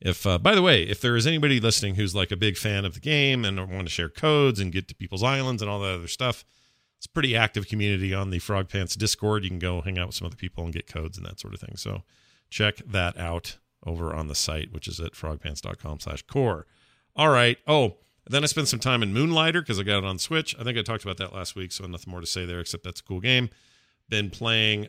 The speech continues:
Fury Unleashed, which just launched in one point oh status its own self. Think of, um,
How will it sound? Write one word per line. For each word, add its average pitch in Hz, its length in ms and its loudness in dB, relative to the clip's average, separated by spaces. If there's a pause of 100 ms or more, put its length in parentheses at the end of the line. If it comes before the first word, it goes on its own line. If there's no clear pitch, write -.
Fury 123 380 0
Unleashed, 120 480 4
which 113 120 -4
just - 240 -2
launched 113 340 -2
in 110 180 -4 (100)
one 117 180 -2
point 113 240 -2
oh 110 100 0
status 110 420 0
its - 120 -8
own 156 320 2
self. 151 400 0 (360)
Think 127 300 0
of, 110 320 0
um, 90 540 -4